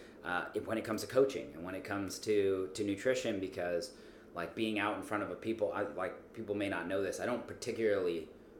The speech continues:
enjoy being the center of attention of a lot of people,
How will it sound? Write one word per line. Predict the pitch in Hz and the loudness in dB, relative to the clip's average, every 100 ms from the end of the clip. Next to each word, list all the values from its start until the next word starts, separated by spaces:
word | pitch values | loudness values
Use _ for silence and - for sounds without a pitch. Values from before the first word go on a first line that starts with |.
| - | -6
enjoy | 107 95 95 110 101 104 107 104 95 - - | -4 -4 -2 4 8 8 10 8 4 -8 -4
being | 113 101 98 95 90 85 - - - - | 0 2 0 -2 -4 -6 -12 -18 -10 -4
the | 95 | -2
center | - 101 101 | 0 0 0
of | |
attention | 90 - 92 87 85 | -2 -4 -8 -6 -6
of | 73 | -6
a | |
lot | 71 71 | -6 -8
of | - | -10
people, | 82 - | -12 -12